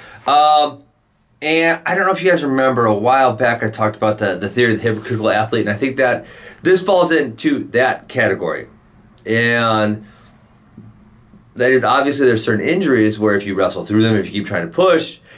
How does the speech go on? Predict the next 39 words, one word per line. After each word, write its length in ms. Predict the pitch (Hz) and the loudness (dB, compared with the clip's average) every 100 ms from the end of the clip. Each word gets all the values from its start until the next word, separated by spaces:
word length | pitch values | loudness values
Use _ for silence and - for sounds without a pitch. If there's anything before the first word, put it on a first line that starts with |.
| - | -8
you're 180 | 123 | -2
gonna 140 | 143 123 | 0 2
make 180 | 117 - | 0 -2
them 140 | 95 | -2
worse. 460 | 95 80 - - - _ _ _ _ _ _ _ - - | 0 -2 -4 -16 -18 _ _ _ _ _ _ _ -20 -18
And 300 | - 117 113 | -6 -2 0
so 320 | 110 120 110 107 | 0 2 4 2
it's, 260 | 98 - | 0 -14
it 360 | - - - - | -20 -20 -20 -6
takes 200 | 123 107 | -4 -2
a 40 | |
smart 300 | 95 104 98 | -4 -4 -4
kid 240 | - 190 160 | 0 2 2
to 80 | |
say, 500 | 120 127 110 101 95 - - - - | -2 0 2 2 -2 -8 -20 -20 -4
"Well, 580 | 131 151 156 147 143 135 | 2 4 4 4 2 0
you 80 | 131 | 0
know, 280 | 127 120 | 2 2
in 260 | 117 120 127 | 0 -6 -2
this 280 | 160 170 - | 0 0 -4
case, 760 | - 147 117 110 135 - - - _ _ _ _ _ _ _ - | -12 -2 0 2 0 -4 -16 -20 _ _ _ _ _ _ _ 0
if 260 | 127 113 | 2 2
I, 520 | - 120 120 120 117 | 0 2 4 4 2
you 360 | 110 110 - 107 | 0 0 -2 -4
know, 160 | 95 90 | -4 -4
if 120 | 107 | -2
I 80 | 101 | -2
do 120 | 117 | 0
X, 200 | 104 110 | -2 -2
Y, 100 | 95 | -4
and 100 | 95 | -4
Z, 460 | - 220 175 165 - - - - | 0 2 2 0 -4 -20 -8 -2
uh, 300 | 117 110 - | 2 2 2
I'm 140 | 123 | 2
gonna 160 | 131 - | 0 0
only 280 | 135 143 143 | 0 0 0
injure 200 | 127 123 | 0 0
some, 240 | 127 113 | 0 -4
myself 400 | 107 107 113 104 | -4 -2 0 -2